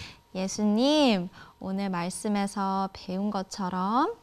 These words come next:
하나님께 순종함으로 나아가는 저희 친구들이 될 수 있게 도와주시고, 밤새 기도로 십자가의 고난을 준비하셨던 예수님을 닮아서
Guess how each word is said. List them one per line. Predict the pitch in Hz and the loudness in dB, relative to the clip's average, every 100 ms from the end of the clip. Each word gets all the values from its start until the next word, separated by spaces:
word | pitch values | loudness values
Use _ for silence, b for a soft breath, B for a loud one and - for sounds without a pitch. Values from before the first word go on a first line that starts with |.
| B B B B | B B B B
하나님께 | 285 277 269 247 226 220 214 226 220 226 | -2 2 4 4 2 0 -2 -2 0 0
순종함으로 | 233 311 320 330 320 302 254 226 208 202 220 285 415 - B B | 0 0 0 2 4 4 4 2 2 0 2 2 0 -4 B B
나아가는 | 180 180 196 196 190 196 254 294 226 190 | -2 2 2 2 0 0 2 4 2 0
저희 | 185 180 | -4 -4
친구들이 | 185 254 240 226 220 208 | -4 -2 -2 -2 -2 -4
될 | 202 180 | -4 -6
수 | 175 - 185 | -6 -8 -8
있게 | - - 180 | -10 -8 -8
도와주시고, | - 190 196 196 190 - 180 - 180 202 285 392 B B B - | -4 2 2 2 -4 -6 -8 -6 -2 4 4 4 B B B -12
밤새 | - 226 233 269 269 269 269 | -2 4 4 4 6 6 4
기도로 | 269 208 226 226 196 196 196 | 2 6 6 6 4 2 2
십자가의 | 196 - - 220 214 208 202 202 | 0 -8 -6 -2 0 0 -2 -2
고난을 | 196 196 196 190 190 | -2 -2 -2 -4 -6
준비하셨던 | - 196 196 190 190 180 - - 185 190 196 180 | -6 -4 -2 -2 -4 -8 -12 -6 -2 0 0 -2
예수님을 | 170 - 190 185 185 185 | -6 -6 -4 -2 -2 -4
닮아서 | - 170 175 175 269 285 233 | -6 -6 -6 -4 4 4 4